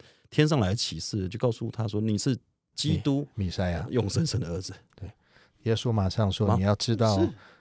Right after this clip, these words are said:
Speaker 2: 这个是血气，这不是从学问而来的，
Speaker 1: 对。
Speaker 2: 这不是善恶树而来的，
Speaker 1: 对。
Speaker 2: 这是我父从生命树给你的一个眼光。”
Speaker 1: 没错，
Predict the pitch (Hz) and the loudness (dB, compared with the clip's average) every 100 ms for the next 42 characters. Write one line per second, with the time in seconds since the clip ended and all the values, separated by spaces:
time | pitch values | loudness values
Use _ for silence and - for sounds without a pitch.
0 | _ - 113 104 92 87 110 95 - 85 | _ -2 2 2 2 0 -2 -2 -2 -4
1 | - - 98 - _ _ _ _ - 117 | -4 -4 -4 -6 _ _ _ _ 0 2
2 | 117 120 113 104 95 - - 85 92 113 | 4 2 2 0 0 -4 -4 -4 0 2
3 | 92 82 82 85 82 - - - - 277 | 2 -2 -8 -8 -10 -12 -18 -16 -6 -2
4 | 180 123 - 101 110 - - 104 110 101 | 4 4 2 0 0 0 0 0 0 -2
5 | 90 - 101 90 80 78 82 80 - - | -4 -4 -6 -6 -8 -8 -8 -10 -12 -12
6 | - 208 151 107 104 92 104 90 98 92 | -6 -4 -4 0 0 2 0 -2 -4 -6
7 | 80 - - - 117 - _ _ _ _ | -6 -8 -8 -4 -4 -4 _ _ _ _
8 | _ - - 95 98 - 107 107 110 98 | _ -8 -4 -2 -2 -2 0 2 2 2
9 | 87 - 87 - 87 90 87 80 82 175 | 0 -4 -6 -6 -4 -2 -4 -6 -8 -4
10 | 151 - - 233 - | -2 -2 -4 -6 -6